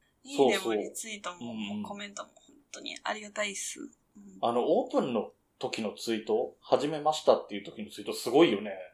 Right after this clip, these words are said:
Speaker 2: すごいです。
Speaker 1: いいねとかの数。
Speaker 2: いや、マジバズってると思いました。<laughs>
Speaker 1: まあ、あれだしね、あの、徳松さんとかもね、いいねとか押してくれたり、コメントもつけてくれたりしてたっていうの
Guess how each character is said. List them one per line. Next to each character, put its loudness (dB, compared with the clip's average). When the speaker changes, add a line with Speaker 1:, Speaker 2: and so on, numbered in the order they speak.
Speaker 2:
す -2
ご 4
い 4
で 0
す。 -10
Speaker 1:
い -2
い 0
ね 2
と 2
か 0
の -6
数。 -2
Speaker 2:
い -14
や、 6
マ 10
ジ 0
バ 8
ズ -8
っ -20
て -8
る -14
と -16
思 -14
い -16
ま -18
し -12
た。 -20
<laughs> -4
Speaker 1:
ま 8
あ、 -4
あ 10
れ 6
だ 4
し -8
ね、 -8
あ 4
の、 0
徳 -2
松 0
さ 4
ん -4
と -8
か 2
も -2
ね、 -4
い -8
い -6
ね -4
と -10
か 2
押 2
し -10
て 4
く -4
れ -6
た 4
り、 0
コ -8
メ -2
ン -6
ト -2
も -4
つ -12
け 0
て -2
く -8
れ -6
た -4
り -10
し -16
て -4
た -4
っ -8
て -18
い -18
う -20
の -20